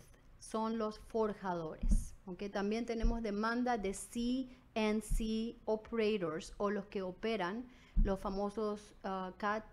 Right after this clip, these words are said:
sistemas de cat y los sistemas de los C N C. Eh, son, eh, eh, son, son tecnicaturas específicas y, eh, yo sé que en Centro y Sudamérica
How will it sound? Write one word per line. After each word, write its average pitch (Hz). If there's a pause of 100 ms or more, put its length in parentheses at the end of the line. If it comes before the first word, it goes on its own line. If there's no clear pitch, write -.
sistemas 214
de 196
cat 208
y 214
los 196
sistemas 202
de 196
los 180
C -
N 196
C. 202 (580)
Eh, 190
son, 220 (260)
eh, 190 (500)
eh, 214
son, 247
son 240 (540)
tecnicaturas 233
específicas 208 (420)
y, 269
eh, 208 (220)
yo 220
sé 269
que 214
en 202
Centro 254
y 240
Sudamérica 233